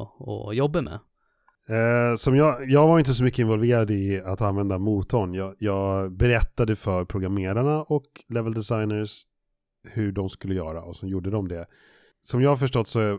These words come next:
Speaker 2: var att dieselmotorn var, den hade sina egenheter, sina svagheter och sina styrkor. Men vi försökte inte göra någonting fancy, vi försökte inte göra någonting jättesvårt, så jag tror inte att det...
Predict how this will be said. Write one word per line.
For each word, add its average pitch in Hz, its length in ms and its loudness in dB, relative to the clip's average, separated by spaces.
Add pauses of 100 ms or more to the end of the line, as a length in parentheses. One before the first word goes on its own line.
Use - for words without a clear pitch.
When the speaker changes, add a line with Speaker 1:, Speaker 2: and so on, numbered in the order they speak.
Speaker 2:
var 95 320 -2 (380)
att 95 180 -12
dieselmotorn 110 680 -4
var, 98 340 0
den 101 160 -6
hade 107 240 -4
sina 101 440 -4 (340)
egenheter, 110 880 -4 (580)
sina 110 220 -6
svagheter 117 560 -2
och 117 60 -2
sina 107 180 -2
styrkor. 110 480 -4 (640)
Men 120 200 2
vi 127 140 2
försökte 143 400 2
inte 131 160 2
göra 135 200 6
någonting 113 280 0
fancy, 127 560 -2
vi 107 120 -4
försökte 117 320 -4
inte 113 160 -6
göra 101 100 0
någonting 92 540 -8 (520)
jättesvårt, 110 560 -6
så - 120 -4
jag 107 120 -4
tror 120 240 2
inte 123 140 -2
att 92 100 -8
det... 98 120 -6